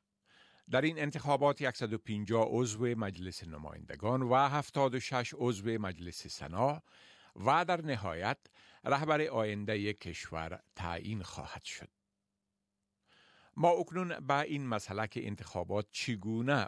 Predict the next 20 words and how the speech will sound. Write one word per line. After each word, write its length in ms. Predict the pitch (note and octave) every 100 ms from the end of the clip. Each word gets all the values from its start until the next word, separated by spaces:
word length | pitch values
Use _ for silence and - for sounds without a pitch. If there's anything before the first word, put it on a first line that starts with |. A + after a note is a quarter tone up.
| -
حکومت 640 | - G#2 A2+ G#2 G2+ - G#2+ -
آینده 680 | G2+ F#2 F2+ F2+ F#2 F#2 F#2+
استرالیا 720 | F#2 E2+ - F2+ F2 G2 C3+ B2+
را 120 | F#2+
تعیین 340 | E2+ E2 D#2+
می‌کند، 580 | D2+ C#2+ - F#2 C#3 - _ _ _ _ _ -
بر 180 | C#3+
بنیاد 520 | C#3+ D#3+ E3 D#3+ D3+ D3+
تحقیقات 800 | C#3 A#2 A#2+ - A2+ A2+ A2
توسط 800 | A2 A2+ A2 G#2+ C#3+ B2+ C3+ B2+ -
امی 440 | B2+ C3+ C#3 C#3+
چین 500 | - - A2 A2 A2
یوانگ 920 | A#2 A2+ F#2+ G2+ F#2 G#2 C3 D3+ C#3 -
نظر 300 | B2+ A#2 B2+
اجمالی 840 | B2+ B2+ F2 A2 G#2 G#2+ C3+ G2
می‌اندازیم. 800 | F2 E2 E2 C#2+ C2+ - C2 G1+ - _ _ _ _ _ _ -
نظام 560 | D3+ D#3+ F3 F3 F3
سیاسی 580 | E3 D3+ A#2 A2 B2 A#2+
فدرالی 600 | - G2+ G2+ G2+ A2 A#2
استرالیا 960 | A2 F#2 - - E2 D#2+ F2+ A#2+ D#3